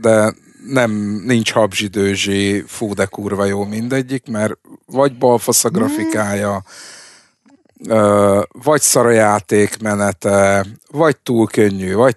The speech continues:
Speaker 1: túl, tehát marha nehéz megtalálni azt a,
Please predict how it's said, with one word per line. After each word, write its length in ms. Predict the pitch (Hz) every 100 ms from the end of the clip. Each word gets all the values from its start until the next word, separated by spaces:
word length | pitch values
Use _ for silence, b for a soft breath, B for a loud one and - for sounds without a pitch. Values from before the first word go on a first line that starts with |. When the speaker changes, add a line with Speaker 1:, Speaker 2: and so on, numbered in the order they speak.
| _
Speaker 1:
túl, 200 | 131 123
tehát 220 | - 131 - - 165
marha 300 | 170 139 120
nehéz 400 | 113 110 107 113 -
megtalálni 760 | 120 110 - 101 101 104 104
azt 360 | 104 101 - -
a, 300 | 101 101